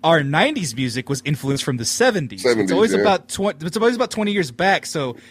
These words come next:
Speaker 1: you had the
Speaker 2: Mm-hmm.
Speaker 1: seventies music, which I love, Tommy, you know that.
Speaker 2: Yeah.
Speaker 1: Then it was sampled in the nineties music. Nineties music is now being sampled in
Speaker 2: Yeah.
Speaker 1: more modern music. And then, like, yeah, so there's, like, a lot of overlay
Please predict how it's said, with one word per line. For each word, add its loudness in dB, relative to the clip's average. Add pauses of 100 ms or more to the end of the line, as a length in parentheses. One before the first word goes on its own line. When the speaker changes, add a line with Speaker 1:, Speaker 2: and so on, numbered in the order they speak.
Speaker 1:
you 0
had 0
the 0
Speaker 2:
Mm-hmm. -6
Speaker 1:
seventies 2
music, -2
which -6
I 2
love, -2
Tommy, -4
you -4
know -4
that. -2 (220)
Speaker 2:
Yeah. 0
Speaker 1:
Then 0
it 0
was -2
sampled 0
in 0
the -4
nineties -2
music. -8 (300)
Nineties 0
music 0
is -4
now 0
being -2
sampled -2 (200)
in 0 (140)
Speaker 2:
Yeah. 2
Speaker 1:
more 2
modern 2
music. -6 (580)
And 2
then, 2
like, -2 (480)
yeah, 4
so -4
there's, -2
like, 2
a 0
lot 4
of 0
overlay 0